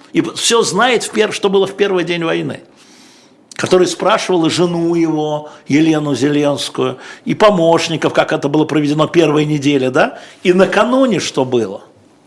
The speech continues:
Но давайте не забывать, что была такая пресс-конференция, и мы понимаем, что пресс-конф-, э, пресс-секретарь, э, м, Байдена просто так не выйдет, так, э, обмахиваясь веером, да, и, и, и говоря всякую чушь.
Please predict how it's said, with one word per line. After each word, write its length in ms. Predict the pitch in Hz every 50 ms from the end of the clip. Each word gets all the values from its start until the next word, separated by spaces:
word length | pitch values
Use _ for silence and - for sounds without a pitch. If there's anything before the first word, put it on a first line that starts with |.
| _ _ _ _ - - _ _ _ _ -
Но 100 | 143 135
давайте 380 | 151 165 208 247 254 - 247
не 120 | 247 220 185
забывать, 500 | 143 170 170 165 160 185 226 269 262 -
что 320 | - - - 208 190 170
была 280 | 151 147 147 147 180 202
такая 320 | - 240 185 214 226 233
пресс-конференция, 1000 | 233 - 202 202 190 - - 220 - - 185 190 196 214 214 190 - - 147 139
и 40 |
мы 100 | 135 139
понимаем, 520 | 135 - 156 151 143 147 175 214 226 202 185 - - - -
что 240 | - - - 147 131
пресс-конф-, 560 | - 143 165 185 180 - - 147 127 - -
э, 360 | 180 165 143 135 135 135 131
пресс-секретарь, 960 | - 151 175 - - - - 135 - - 143 139 - 175 147 131 127 120 - - - - - - - - -
э, 40 | 127
м, 1080 | 123 123 123 123 120 120 120 120 117 117 117 120 117 113 117 117 123 113 107 117 117 113
Байдена 640 | 123 170 247 269 269 220 175 147 127 113 107 110 -
просто 320 | 147 151 160 156 - 160
так 320 | 151 165 185 190 196 190 190
не 120 | 156 143
выйдет, 380 | 143 180 240 233 214 160 - -
так, 220 | 131 117 110 -
э, 140 | 127 127 120
обмахиваясь 720 | 117 120 131 131 143 135 123 - 143 127 123 123 120 - 139
веером, 440 | 135 123 113 107 90 80 78 76 - - - - - - - - - -
да, 360 | 127 127 156 196 262 - - - - _ - - - - - - - _ _ _ _ - - - _ -
и, 80 | - 139
и, 460 | 143 139 135 147 151 151 - - 165
и 20 | 143
говоря 400 | 131 151 147 151 160 156 139 -
всякую 360 | - 135 131 - 139 131 127
чушь. 400 | - - - - - - -